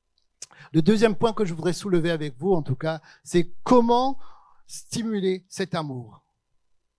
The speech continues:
Comment stimuler cet amour ? Premièrement,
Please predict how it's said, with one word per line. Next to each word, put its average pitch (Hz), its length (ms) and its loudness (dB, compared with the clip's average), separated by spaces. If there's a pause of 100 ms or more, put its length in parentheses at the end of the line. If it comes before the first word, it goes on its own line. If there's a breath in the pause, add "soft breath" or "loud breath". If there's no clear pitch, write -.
(160)
Comment 208 400 -2
stimuler 156 500 -10
cet 135 220 -18
amour ? 113 320 -18 (2500)
Premièrement, 208 800 -2